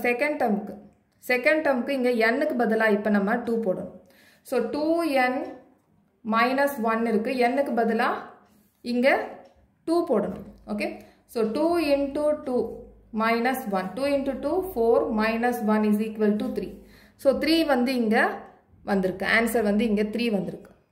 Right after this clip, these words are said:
அதே மாதிரி, அதே மாதிரி நம்ம இங்க சிக்ஸ்த் டேர்ம், டென்த் டேர்ம்,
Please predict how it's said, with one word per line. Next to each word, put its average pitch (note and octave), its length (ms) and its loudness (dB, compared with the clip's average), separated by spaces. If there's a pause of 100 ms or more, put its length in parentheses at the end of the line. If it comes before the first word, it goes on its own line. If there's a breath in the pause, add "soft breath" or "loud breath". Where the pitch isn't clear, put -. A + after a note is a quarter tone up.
(140)
அதே A#3 260 6 (100)
மாதிரி, G3+ 280 0 (1300)
அதே B3 180 8
மாதிரி C4 300 0
நம்ம G#3 340 0
இங்க A3+ 400 -2 (120)
சிக்ஸ்த் C#4+ 300 -4 (140)
டேர்ம், C4+ 220 2 (120)
டென்த் B3+ 280 2 (100)
டேர்ம், B3 200 0